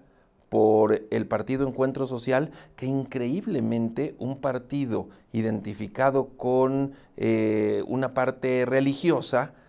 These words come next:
pues resulta que escogió a Nay Salvatori para ser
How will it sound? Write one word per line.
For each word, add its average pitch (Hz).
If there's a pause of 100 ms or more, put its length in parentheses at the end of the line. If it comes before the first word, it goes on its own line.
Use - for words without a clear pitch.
(300)
pues 110
resulta 127 (300)
que 110
escogió 117 (320)
a 104
Nay 123
Salvatori 107
para -
ser 104